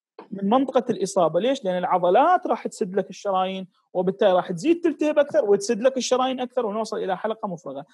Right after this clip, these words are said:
طبعا مو فقط الشرايين، الضغط راح يكون على اثنيناتهم، الشرايين والأوردة،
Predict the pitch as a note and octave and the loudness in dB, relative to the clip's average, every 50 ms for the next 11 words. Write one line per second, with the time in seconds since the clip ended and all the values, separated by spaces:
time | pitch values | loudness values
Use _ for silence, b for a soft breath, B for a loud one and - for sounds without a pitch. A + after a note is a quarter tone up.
0 | b b _ F#3+ G3 G3+ C#4 G4+ F#4+ - F4 - B3 A#3+ G#3+ - A#3+ A3 G#3+ A#3 | b b _ -4 -2 0 0 0 -2 -2 -2 -2 -4 -4 -2 -2 0 0 0 0
1 | C4 A#3+ G3+ F#3+ A3 G3+ F#3 - F#3+ F#3 G3 - A3 E3+ F3 G3 G3 G3 A#3+ A#3+ | -2 -4 -4 -2 -2 -2 -4 -4 -6 -6 -8 -8 -8 -6 -6 -6 -6 -4 -6 -4
2 | A3 F#3+ E3 - E3+ E3 - G#3 - - - - C#4+ D4 C#4 C#4+ D#4 D4+ B3 G#3 | -2 -4 -4 -6 -10 -14 -14 -14 -12 -12 -4 -2 0 0 0 0 -2 -2 0 0
3 | F3+ - F3 E3+ D#3 C#3 D3 D3+ C3+ B2 | 2 2 2 2 2 0 -4 -8 -12 -16